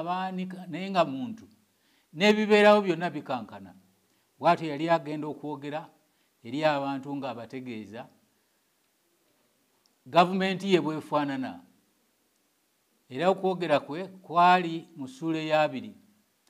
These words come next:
okuva ku lusooka okutuuka ku lw'ekkumi n'omunaana. Sigenda kusoma, naye ze nnyiriri ezo. Mulimu amateeka ekkumi.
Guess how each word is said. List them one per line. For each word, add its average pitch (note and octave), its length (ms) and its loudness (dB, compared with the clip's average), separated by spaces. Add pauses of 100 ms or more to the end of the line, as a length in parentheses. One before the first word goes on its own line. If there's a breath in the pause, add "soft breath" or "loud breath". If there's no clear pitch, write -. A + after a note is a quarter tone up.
(160)
okuva F3+ 400 -2
ku F#3 80 -10
lusooka F3+ 420 -8
okutuuka F3 420 -10
ku E3+ 120 -16
lw'ekkumi E3 400 -10
n'omunaana. D3+ 600 -8 (1160)
Sigenda F#3+ 560 2
kusoma, D3+ 560 -8 (600)
naye E3 640 -2
ze C#3 200 -8
nnyiriri D#3+ 440 -6
ezo. A#2 440 -6 (840)
Mulimu G3 800 2 (140)
amateeka D3+ 600 -8
ekkumi. A#2+ 480 -10